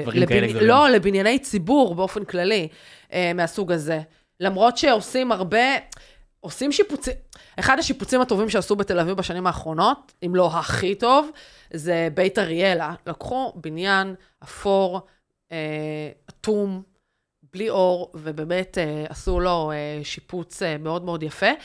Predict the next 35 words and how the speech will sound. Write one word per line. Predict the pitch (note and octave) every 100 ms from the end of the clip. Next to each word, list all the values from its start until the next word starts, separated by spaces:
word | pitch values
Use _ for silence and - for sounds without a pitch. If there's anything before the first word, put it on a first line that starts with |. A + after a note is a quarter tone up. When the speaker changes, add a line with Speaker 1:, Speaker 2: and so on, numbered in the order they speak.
| -
Speaker 1:
בגדול, | A#2+ D3
Speaker 2:
זה | E3
Speaker 1:
כל | A#3
האזור | D#3 G2+ G#2+
הזה | G#2
שם | G2+ A2+ A2 A2 - -
Speaker 2:
נכון, | G#3 - G3+
Speaker 1:
פנטסטי. | C3 A2 - G2+ - -
Speaker 2:
נכון. | G3 - D#3 D#3+ - -
זה | F3+ A3 A3+ A3+
הרבה | G#3 C4+
יותר | F4
מסובך | - G#3 A3+
לעשות | B3 G#3 A3+
את | A3
זה |
באוניברסיטה, | F#3 F3 E3+ E3 E3 E3+ D#3+ G3 G3 C#4 E4 G#4 A#4 _ _ -
זה | E3+
אפשרי | F3 - F3+ G#3
לעשות | A3+ F3+ - F3
לבניין, | F#3 D#3+ E3 D#3+ D#3+
אה, | D#3
מייק | D#3 E3+ -
אובר, | F#3 G#3
אני | G#3+ A3
מניחה. | A3+ A#3 D#4 E4+ - - - -
אה, | F3+ F3 F3 E3+ E3 F3 - _ - _ _ -
באוניברסיט-, | F3+ F3+ F3 F#3+ F3 G3+ F#3
אוניברסיטאות | F#3+ F#3 F3 F3 G3 G#3+ A3+ A#3+
לרוב, | F#3+ G3+ G#3+
אה, | A3+ F#3+
מתפתחות | F3+ F3+ F3 - - G3
בצורה | G3+ G3 F3+ F3
של, | F#3 G#3 F#3+ E3
אה, | D#3+ D#3+